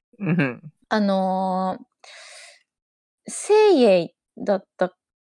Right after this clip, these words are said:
Speaker 2: けな？あの、お坊さん。髪が短くなったお坊さん、今やってる人、方。
Speaker 1: うん。
Speaker 2: もう、周りの方も、まあ、あの、その、ドラムは、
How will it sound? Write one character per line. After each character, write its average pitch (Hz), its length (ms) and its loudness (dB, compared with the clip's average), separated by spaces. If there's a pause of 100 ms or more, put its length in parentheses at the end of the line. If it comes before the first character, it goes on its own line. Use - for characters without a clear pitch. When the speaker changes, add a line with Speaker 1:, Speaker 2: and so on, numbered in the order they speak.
(340)
Speaker 2:
け 190 140 -2
な？ 185 320 -4
あ 180 120 -6
の、 185 400 -8
お 180 100 2
坊 180 200 2
さ 185 280 -4
ん。 180 180 -8 (760)
髪 233 220 2
が 190 100 0
短 185 420 -2
く 208 120 -6
な 180 140 -6
っ 170 60 -16 (220)
た - 360 -6
お 185 100 -4
坊 202 160 -2
さ 208 160 -6
ん、 202 80 -2
今 180 160 -6
や 160 140 -14
っ 165 60 -20 (120)
て - 100 -10
る - 140 -14
人、 - 160 -20 (400)
方。 - 640 -8 (680)
Speaker 1:
う - 40 -8
ん。 143 240 -10 (520)
Speaker 2:
も 269 180 2
う、 - 100 -6
周 330 340 0
り 370 40 -8
の 370 160 -6
方 359 300 -2
も、 196 400 -2 (100)
ま 202 240 -2
あ、 196 60 -4
あ 190 40 -2
の、 196 120 -4
そ 180 120 -4
の、 165 220 -6
ド 208 100 4
ラ 202 140 4
ム 196 320 0
は、 208 160 0